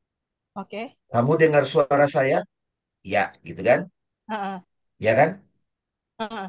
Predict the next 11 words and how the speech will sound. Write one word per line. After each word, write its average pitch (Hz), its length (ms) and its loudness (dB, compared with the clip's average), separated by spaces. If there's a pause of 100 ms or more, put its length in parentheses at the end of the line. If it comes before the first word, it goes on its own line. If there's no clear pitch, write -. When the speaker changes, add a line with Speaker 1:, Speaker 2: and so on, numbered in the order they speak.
(160)
Speaker 2:
Siapa 113 440 0
ini 143 160 2
yang 139 80 0
mendengar 139 400 2
suara, 135 320 0 (160)
suara 127 400 0
Dame? 120 400 2 (3000)
Speaker 1:
Yang 254 180 -6
punya 285 220 -6
diri 311 280 -8
lah. 302 120 -12